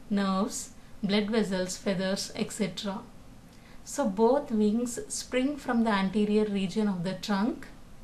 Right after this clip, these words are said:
During rest, they remain folded against the sides of the body, but during flight, they will become expanded. So the surface of the area of the wings, it is increased by the development of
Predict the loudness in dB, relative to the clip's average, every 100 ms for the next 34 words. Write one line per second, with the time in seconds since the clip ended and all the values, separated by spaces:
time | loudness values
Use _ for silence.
0 | -16 -16 -18 -18 -6 2 6 6 6 4
1 | 2 -2 -8 -6 -2 0 2 4 4 2
2 | 0 -2 -2 0 0 0 -6 -10 -4 -2
3 | 2 2 2 0 -2 0 -2 0 -4 -2
4 | -2 0 0 0 0 -4 -12 -18 -18 -16
5 | -4 -2 0 0 2 2 0 -2 4 4
6 | 4 0 -6 -18 -20 -14 -2 2 2 0
7 | -2 -2 -2 -2 -4 -6 -8 -4 -2 -2
8 | 0 0 -2 -8 -14 -16 -16 -18 -18 -18
9 | -20 -18 -18 -18 -18 -18 -16 -16 -6 0
10 | 2 2 2 2 2 0 -2 0 4 4
11 | 6 6 4 4 0 2 6 6 4 0
12 | 0 2 0 0 -2 4 6 4 2 2
13 | 2 2 0 2 2 2 0 2 0 2
14 | 2 2 0 -2 -8